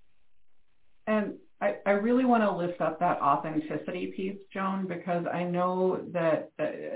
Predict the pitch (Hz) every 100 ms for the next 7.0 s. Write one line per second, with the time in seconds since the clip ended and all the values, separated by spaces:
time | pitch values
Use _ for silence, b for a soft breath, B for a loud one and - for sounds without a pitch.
0 | 170 - 185 180 190 180 180 - 165 156
1 | 156 156 156 - - 156 151 226 220 170
2 | 156 151 151 143 160 165 - 165 170 165
3 | 170 160 160 - 185 185 170 160 170 156
4 | 165 156 - - - 151 - 285 277 269
5 | 262 254 262 262 254 247 262 269 247 -
6 | 202 165 160 156 151 143 135 139 156 165